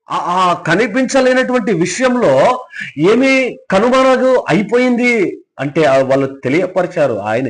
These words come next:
ఈయన కూడా అడిగాడు కదండి, ఈయన కూడా అడిగాడు, ఆయన చెప్పాడు, ఆయన చెప్పాడు, ఈయన అడిగాడు. అనేక విషయాలు ఎలా బయటకు వచ్చాయి? అన్ని విషయాలు. ఇదంతా కూడా ఎందుకు ఆయన తాపత్రయము అంటే,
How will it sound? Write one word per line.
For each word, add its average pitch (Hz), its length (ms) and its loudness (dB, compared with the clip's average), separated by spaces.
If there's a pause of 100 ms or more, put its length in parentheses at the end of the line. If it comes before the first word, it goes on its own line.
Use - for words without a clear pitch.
(320)
ఈయన 127 220 -2
కూడా 190 200 2
అడిగాడు 180 300 0
కదండి, 175 460 -2 (840)
ఈయన 160 260 0
కూడా 196 220 2
అడిగాడు, 170 480 2
ఆయన 127 220 4
చెప్పాడు, 143 500 0
ఆయన 151 160 2 (160)
చెప్పాడు, 190 340 0
ఈయన 160 200 2
అడిగాడు. 170 540 0 (340)
అనేక 180 300 -4
విషయాలు 185 480 0
ఎలా 127 280 0
బయటకు 190 340 -4
వచ్చాయి? 190 280 -4
అన్ని 151 180 -4
విషయాలు. 160 600 -4 (300)
ఇదంతా 165 460 0
కూడా 247 200 2
ఎందుకు 196 460 2
ఆయన 214 200 2
తాపత్రయము 190 1080 -2 (260)
అంటే, 170 420 0